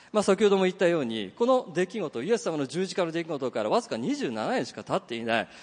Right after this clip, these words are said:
すなわちこれ過渡期にあったわけですよね。律法の時代から恵みの時代へ移ろうとする過渡期に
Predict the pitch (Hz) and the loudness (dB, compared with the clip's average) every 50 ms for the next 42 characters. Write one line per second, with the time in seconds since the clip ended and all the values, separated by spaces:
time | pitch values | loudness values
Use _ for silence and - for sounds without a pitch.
0 | - - - - 220 294 311 226 165 - 147 135 - - 147 143 - 339 339 - | -20 -16 -8 0 2 2 2 2 0 -2 -2 -2 -2 -4 -6 -2 0 -2 0 0
1 | 285 180 117 98 92 107 196 - - 131 113 123 - 156 110 101 - - 98 92 | -2 -2 -2 0 -2 -2 -2 0 0 0 0 0 -2 -4 -8 -8 -12 -12 -12 -10
2 | 95 117 170 190 214 170 156 180 165 - - 208 202 202 202 180 165 170 196 185 | -4 -2 -2 -2 0 0 -2 -2 -2 0 0 0 0 0 -2 -6 -2 0 0 0
3 | 185 185 180 165 151 139 143 165 202 214 277 269 277 262 262 254 226 226 233 240 | 2 0 0 0 0 0 2 2 2 2 2 0 0 0 -2 -2 -2 -2 -2 0
4 | 226 220 220 214 208 202 - 233 226 233 214 - 151 - - 117 101 - 135 139 | 0 0 0 -2 -4 -4 -6 -4 -2 -4 -4 -4 -8 -10 -10 -10 -8 -6 -6 -4
5 | - 277 - - 165 185 240 226 | -4 -6 -4 -4 -4 -2 -2 -4